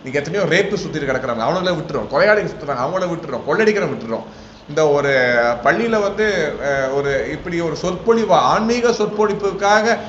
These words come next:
ஒரு கைது என்பது அபட்டமான விஷயம். இது வந்து, அஹ், misuse of power தான் சொல்ல முடியும்.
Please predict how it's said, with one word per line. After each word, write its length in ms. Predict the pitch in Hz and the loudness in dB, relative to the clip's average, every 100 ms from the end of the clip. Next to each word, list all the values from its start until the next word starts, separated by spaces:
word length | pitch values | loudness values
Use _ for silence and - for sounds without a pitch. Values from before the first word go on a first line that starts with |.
| - | -10
ஒரு 140 | 160 160 | -8 -2
கைது 360 | - 202 208 | 0 0 2
என்பது 340 | 202 180 170 214 | 0 0 -2 0
அபட்டமான 500 | 175 202 190 156 123 | 2 2 2 0 -2
விஷயம். 300 | 113 - 123 | -6 -6 -6
இது 100 | 190 | -4
வந்து, 420 | 196 214 160 131 110 107 | -4 0 0 0 -4 -10
அஹ், 540 | 117 117 110 107 107 - - - - - - 135 | -8 -6 -6 -10 -12 -18 -20 -20 -20 -18 -12 -6
misuse 300 | 180 247 233 | -4 -2 2
of 80 | 220 | 0
power 380 | - 170 214 214 | 2 4 4 4
தான் 120 | 196 | -2
சொல்ல 200 | 151 143 | 0 -2
முடியும். 260 | 131 104 | -2 -8